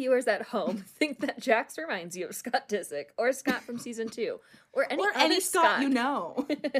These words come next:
Speaker 1: <laughs> maybe a Scott from work. <laughs>
Speaker 2: Maybe Scotland.
Speaker 1: Ooh.
Speaker 2: He's not Scottish, but if he gives you that vibe, he kinda gives me a Scottish vibe.
Speaker 1: But his name is Jacques, and he says it's Jax, which kinda gives me a Scottish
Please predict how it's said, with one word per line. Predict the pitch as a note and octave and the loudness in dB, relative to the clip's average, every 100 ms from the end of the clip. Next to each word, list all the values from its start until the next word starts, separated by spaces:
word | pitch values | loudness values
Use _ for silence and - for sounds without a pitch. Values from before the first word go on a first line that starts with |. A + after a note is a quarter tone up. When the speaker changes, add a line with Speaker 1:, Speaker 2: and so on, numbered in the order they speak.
| B3 | -2
Speaker 1:
<laughs> | - G#3+ - _ _ _ | -4 -6 -8 _ _ _
maybe | B3 A3+ | 0 4
a | A3+ | 2
Scott | - B3+ G#3 | 2 2 2
from | - G#3 | 0 -4
work. | G#3 D4+ A#4 - _ - | 0 2 0 -4 _ -20
<laughs> | - | -10
Speaker 2:
Maybe | - - G4+ | 0 2 2
Scotland. | - A3+ G3+ - F#3+ F3+ A3 D#4 F4 D#4+ _ _ _ _ - | 0 6 6 4 -4 -4 -2 -4 -6 -12 _ _ _ _ 4
Speaker 1:
Ooh. | B3 G#4 A4+ G4 F#3 D3+ C3+ A3+ _ | 6 6 6 2 -2 -8 -12 -14 _
Speaker 2:
He's | B3+ A#3 | -2 0
not | G#3+ C#4 | 0 -2
Scottish, | - A3+ B3 A3+ F3+ C#4+ - | -2 -2 0 -2 -4 -4 -8
but | A3 G#3+ | -2 -2
if | G#3 | -2
he | A3 | -6
gives | F#3+ G#3+ | -6 -6
you | A#3+ | -4
that | G3+ F3+ | -4 -2
vibe, | G3+ G#3+ G#3 C#3+ E3+ G3 | -2 -2 -2 -6 -10 -6
he | C4+ | -4
kinda | C#4+ D4+ C5 | -2 -2 2
gives | G#4+ G#4+ | 0 0
me | G#4+ | -2
a | D#4 | -4
Scottish | - C4 B3 A#3+ | -2 -2 -2 -6
vibe. | A3 G#3+ F3 D#3+ _ _ _ _ _ _ _ _ _ | -4 -2 -4 -12 _ _ _ _ _ _ _ _ _
Speaker 1:
But | - | -4
his | A#3+ | -2
name | A#3+ D4+ | -2 -2
is | D#4+ A#3 | -2 -2
Jacques, | A#3 C4+ C#4+ - | -2 -2 -6 -6
and | A3 | -6
he | A3+ A#3 | -4 -6
says | A#3 A#3 A#3+ | -2 -2 -2
it's | B3+ G#3 - - | -4 -10 -20 -20
Jax, | - G#3+ G3 A#3 - | -4 -2 -2 -6 -8
which | A#3 A3+ - _ | -8 -8 -16 _
kinda | - G3+ G#3 | -10 -6 -6
gives | A3 B3 A3+ | -4 -6 -6
me | A#3 | -6
a | A#3 | -4
Scottish | - G3 G#3+ A3+ - | -4 -4 -2 -4 -6